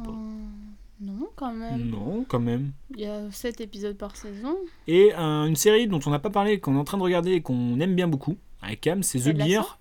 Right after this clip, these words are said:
Speaker 1: Et,
Speaker 2: Ah,
Speaker 1: euh, nous
Speaker 2: euh,
Speaker 1: avons, euh, Jeremy Allen White, euh, qui a gagné le meilleur acteur dans une série musicale ou comique, qui n'est pas
Speaker 2: Ni
Speaker 1: forcément
Speaker 2: musicale
Speaker 1: comique.
Speaker 2: ni comique, j'ai pas
Speaker 1: Oui.
Speaker 2: compris.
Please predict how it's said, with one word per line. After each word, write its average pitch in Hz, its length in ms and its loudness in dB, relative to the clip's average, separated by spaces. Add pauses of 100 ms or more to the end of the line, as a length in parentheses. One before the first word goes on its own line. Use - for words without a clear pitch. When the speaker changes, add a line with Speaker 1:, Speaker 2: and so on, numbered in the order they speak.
Speaker 1:
Et, 147 200 4
Speaker 2:
Ah, - 120 2
Speaker 1:
euh, 143 40 4
nous 135 200 6
Speaker 2:
euh, 139 60 6
Speaker 1:
avons, 165 380 2
euh, 123 140 4
Jeremy 180 380 6
Allen 151 240 6
White, 180 300 4
euh, 120 140 0 (440)
qui 127 220 0
a 120 180 0
gagné 131 320 0 (540)
le 120 560 -4
meilleur 143 300 -4
acteur 139 280 -8
dans 139 100 -6
une 107 160 -8
série 139 180 -8
musicale 123 340 -6
ou 139 60 -6
comique, 120 420 -8 (460)
qui - 160 -6
n'est 120 160 -2
pas - 140 -4
Speaker 2:
Ni 240 280 8
Speaker 1:
forcément 359 60 12
Speaker 2:
musicale 330 420 12
Speaker 1:
comique. 415 200 10
Speaker 2:
ni - 80 2
comique, 427 480 10
j'ai 269 80 6
pas 277 160 4
Speaker 1:
Oui. - 60 2
Speaker 2:
compris. 285 360 0